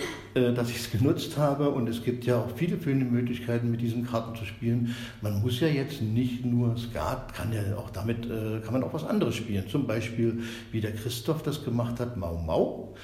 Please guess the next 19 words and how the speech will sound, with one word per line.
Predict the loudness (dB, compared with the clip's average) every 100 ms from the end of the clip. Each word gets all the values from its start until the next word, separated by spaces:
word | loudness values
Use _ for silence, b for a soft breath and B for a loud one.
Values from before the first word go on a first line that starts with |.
| B B -4 2
Oder | 4 4 4 2 -2
was | -2
ich | -2 -4
auch | -6
sehr | 0 0
gemocht | 2 -2 -2 -2
habe, | -2 0 0 -2 -2 0 0
äh, |
war | -2 -4
Offiziersskat. | -4 -4 -2 4 4 4 -2 -4 -4 -2 0 0
Das | -2
ist | -6 -4
mal | -4
zu | -4 -6
zweit, | -2 0 0 -2
sitzt | -6 -4
man | -4 -2
sich | -4 -2
gegenüber. | -4 -2 0 0 0